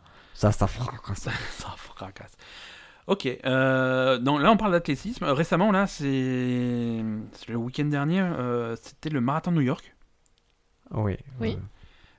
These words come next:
Speaker 2: Euh, et il y a, bon, il y a pas eu de record de, de marathon. Et en fait, il y a, il y a pas de record depuis longtemps. Et ça inquiète un petit peu les, les, les scientifiques qui ont fait des ré-, des études et qui trouvent que, en fait, ils,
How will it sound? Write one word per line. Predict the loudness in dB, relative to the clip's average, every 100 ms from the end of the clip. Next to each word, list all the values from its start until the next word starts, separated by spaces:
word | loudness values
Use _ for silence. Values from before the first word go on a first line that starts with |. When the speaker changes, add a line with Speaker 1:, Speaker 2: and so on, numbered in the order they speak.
| -8
Speaker 2:
Euh, | -4 -4 -4 -6 -6 -8 -10 -12 -14 -14 -16 -12
et | -6 -4 -4 -6 -8 -10
il | -10
y |
a, | -8
bon, | -4
il | -4
y |
a |
pas | -2
eu | -2
de | 0
record | -2 -2 -4 -4
de, | -6 -6 -8 -8
de | -6
marathon. | -4 -4 -4 -6 -6 -10
Et | -10
en | -6
fait, | -4 -2
il |
y |
a, | -4 -4 -4 -6
il |
y | -6
a |
pas | -2 0
de |
record | 0 -2
depuis | -4 -4
longtemps. | -4 -2 -2
Et | -2
ça | -2
inquiète | -2 -2
un | -2
petit | -4
peu | -4
les, | -2 -2 -2 -6 -10
les, | -8 -8 -8
les | -10 -10
scientifiques | -10 -10 -10 -8 -8 -8 -14 -20 -14
qui | -10
ont |
fait | -4 -2
des |
ré-, | -2 -4 -6
des | -8 -6
études | -4 -4 -4
et |
qui | -6 -12 -18 _ _
trouvent | -10 -6 -6
que, | -2 0 2 2 0 -2 -4 -12 -20 -14 -2
en |
fait, | 2 2 0
ils, | -8